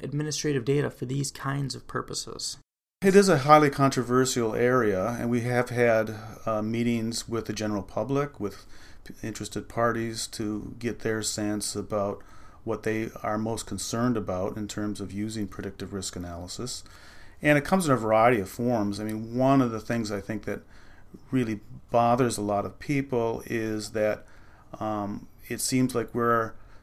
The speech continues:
Speaker 2: potentially, uh, abetting, uh, siding with, with the authorities that are providing limited funding to this particular area. So the idea is that,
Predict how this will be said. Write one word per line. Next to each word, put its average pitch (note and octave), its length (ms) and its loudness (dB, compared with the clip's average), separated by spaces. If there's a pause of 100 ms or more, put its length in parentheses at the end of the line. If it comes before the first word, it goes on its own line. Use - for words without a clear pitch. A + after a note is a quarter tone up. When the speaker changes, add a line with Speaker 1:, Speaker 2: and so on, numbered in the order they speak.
(140)
Speaker 2:
potentially, A#2 840 -2 (160)
uh, A2 220 -6
abetting, A#2 580 2
uh, G#2 460 -4
siding A2+ 440 4
with, G#2 300 -2 (520)
with - 520 -8
the A#2 120 -6
authorities G#2+ 640 -2
that G#2+ 100 -2
are G#2 60 2
providing G#2+ 800 0
limited A#2+ 420 2
funding G#2+ 600 0 (460)
to A#2 120 -4
this G#2+ 240 -4
particular - 600 -6
area. G2+ 500 -4
So - 160 -4
the A#2+ 100 4
idea A#2 300 2
is G#2 120 -2
that, G#2+ 120 -4